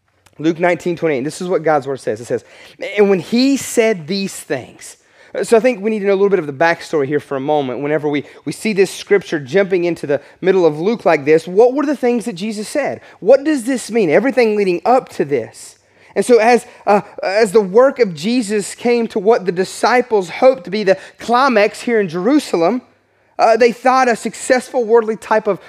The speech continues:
uh, revolution was about to take place that would lead to the kingdom of God being established.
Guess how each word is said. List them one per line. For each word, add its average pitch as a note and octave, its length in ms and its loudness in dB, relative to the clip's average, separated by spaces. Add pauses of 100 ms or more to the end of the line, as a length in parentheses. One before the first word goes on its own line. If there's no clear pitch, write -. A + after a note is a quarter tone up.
(120)
uh, F3+ 140 2 (160)
revolution A3+ 960 2 (460)
was G3 140 -2
about A3 220 2
to G#3+ 60 -2
take G3 300 -2
place G#3+ 320 -2
that F#3 160 -4
would E3 140 -6
lead G3+ 400 -4
to - 100 -12
the E3+ 100 -6
kingdom F#3+ 520 -8
of D3 180 -10
God D3 340 -4
being C3 180 -8
established. - 840 -12